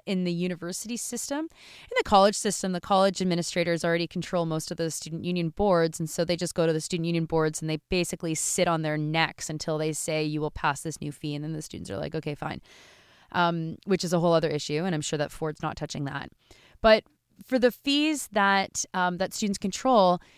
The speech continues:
you know, you named some of the services that they provide, but it's,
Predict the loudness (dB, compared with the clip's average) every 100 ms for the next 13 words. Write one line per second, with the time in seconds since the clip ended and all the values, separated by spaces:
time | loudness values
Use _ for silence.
0 | _ 0 4 6 6 6 4 2 0 0
1 | 0 2 2 0 0 -2 -2 -2 -4 -4
2 | -2 -2 -2 0 2 4 2 2 0 0
3 | -2 -4 -10